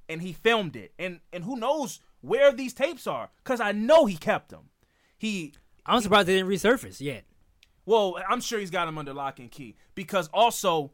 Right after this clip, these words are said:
Speaker 1: what's oth-, also gross in this, that the other conversation that it tackled is the infrastructure of Hollywood and money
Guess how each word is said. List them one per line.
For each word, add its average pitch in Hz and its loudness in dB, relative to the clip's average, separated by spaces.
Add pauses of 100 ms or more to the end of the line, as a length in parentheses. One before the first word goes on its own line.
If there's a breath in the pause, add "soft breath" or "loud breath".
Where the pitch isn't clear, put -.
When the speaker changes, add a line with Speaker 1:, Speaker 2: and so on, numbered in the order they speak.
(100)
Speaker 1:
what's 170 -4
oth-, 226 4
also 208 -2
gross 151 -4
in 143 -12
this, 139 -14
that 143 -12
the 147 -12
other 208 -6
conversation 147 -12
that 131 -12
it 127 -14
tackled 143 -8
is 131 -12 (500)
the 156 -8
infrastructure 170 -6
of 135 -8 (840)
Hollywood 147 -4
and 127 -12
money 127 -6